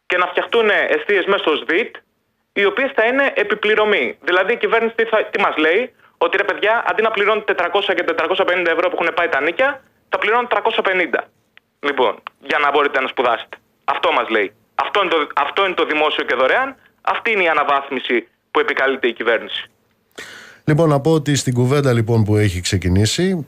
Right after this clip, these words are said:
Speaker 2: μόλις μπαίνει ένας εξέχων παράγοντας στην εξίσωση και αυτός δεν είναι άλλος από τους ίδιους φοιτητές,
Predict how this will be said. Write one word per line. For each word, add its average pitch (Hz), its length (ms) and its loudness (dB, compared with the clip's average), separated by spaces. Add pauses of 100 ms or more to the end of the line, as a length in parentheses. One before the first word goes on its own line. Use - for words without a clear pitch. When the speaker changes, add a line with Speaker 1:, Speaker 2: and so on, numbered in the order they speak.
(120)
Speaker 2:
μόλις 131 600 4
μπαίνει 117 320 2
ένας 113 300 2
εξέχων 107 480 0
παράγοντας 87 560 2
στην 98 140 0
εξίσωση 120 540 0
και 139 100 -2
αυτός 123 260 2
δεν 120 100 2
είναι 113 180 4
άλλος 110 280 2
από 92 160 2
τους 73 240 -2
ίδιους 147 300 2
φοιτητές, 139 840 -2